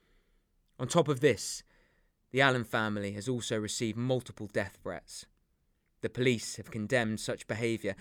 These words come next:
saying that every avenue is being explored and that the public should not make their jobs harder.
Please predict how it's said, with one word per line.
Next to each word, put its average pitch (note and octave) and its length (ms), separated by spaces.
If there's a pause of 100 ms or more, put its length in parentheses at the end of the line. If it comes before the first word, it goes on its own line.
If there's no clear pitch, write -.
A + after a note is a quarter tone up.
(120)
saying C#3 320
that C#3 160
every D3 440
avenue B2 440
is A2+ 100
being A#2 280
explored G#2+ 640 (200)
and A#2 80
that A2+ 120
the A2 80
public A#2+ 500
should - 220
not B2 240
make A2 240
their G2+ 140
jobs F#2+ 340
harder. F#2+ 320